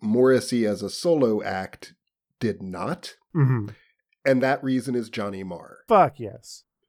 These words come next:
Speaker 1: You can't have them separate. Like, it's Morrissey's sad boy moping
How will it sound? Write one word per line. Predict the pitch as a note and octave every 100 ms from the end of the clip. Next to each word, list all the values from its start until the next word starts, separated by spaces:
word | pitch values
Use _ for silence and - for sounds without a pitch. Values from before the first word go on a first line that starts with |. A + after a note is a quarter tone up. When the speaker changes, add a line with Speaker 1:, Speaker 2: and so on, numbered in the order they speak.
| _
Speaker 1:
You | - B2+
can't | - D#3+ C#3+
have | C3 B2 A2 G#2+
them | G#2+ G#2
separate. | - - A2+ G2+ F#2 E2+ _
Like, | G#2+ G2 F2+ _ _ _ _ _ _ _ _
it's | A#2 G#2 - -
Morrissey's | A#2+ C3+ C#3+ C3+ C#3 B2+ B2 A2+ - - _ _ _ _
sad | - - - A2+ A#2 A#2 A2
boy | A2 A2 A2 G#2+ G#2+ G2+ _ _ -
moping | G#2+ A2 A2+ G#2+ G#2+ G#2 G#2